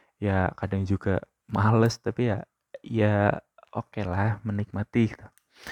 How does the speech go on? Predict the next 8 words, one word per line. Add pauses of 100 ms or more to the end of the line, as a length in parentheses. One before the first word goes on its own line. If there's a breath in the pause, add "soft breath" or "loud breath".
(240 loud breath)
Cuman
untuk
lebih
dari
sekedar
teman
kerja
kok